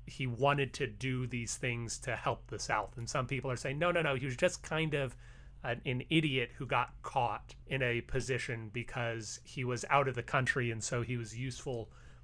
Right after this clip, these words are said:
to promote as president." And so there are just a lot of different views as to who and what Buchanan was. And so presumably you are taking the stance that he was kind of a good guy that was hoping things would blow over and not either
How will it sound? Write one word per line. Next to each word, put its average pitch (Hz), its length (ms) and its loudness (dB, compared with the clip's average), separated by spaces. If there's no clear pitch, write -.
to 131 140 -2
promote 123 380 2
as 104 100 -4
president." 117 580 -4
And 120 160 -6
so 135 160 -6
there 127 140 -4
are 123 60 -2
just 147 260 -2
a 147 60 0
lot 135 240 6
of 131 120 -2
different 127 320 0
views 131 300 -6
as 127 160 -6
to 120 120 -8
who 156 340 -4
and 123 240 -6
what 127 240 -4
Buchanan 110 640 -8
was. 117 720 0
And 131 180 0
so 135 160 0
presumably 139 680 0
you 135 180 -2
are 139 100 2
taking 127 480 -4
the 120 80 -6
stance 123 440 -2
that 117 200 -2
he 127 220 -4
was 117 400 -6
kind 156 380 4
of 139 120 2
a 135 80 2
good 123 360 4
guy 127 260 4
that 117 140 0
was 110 140 -6
hoping 120 280 -2
things 113 280 -6
would 107 120 -8
blow 113 320 -2
over 143 400 -2
and 117 240 -6
not 117 320 0
either 117 560 0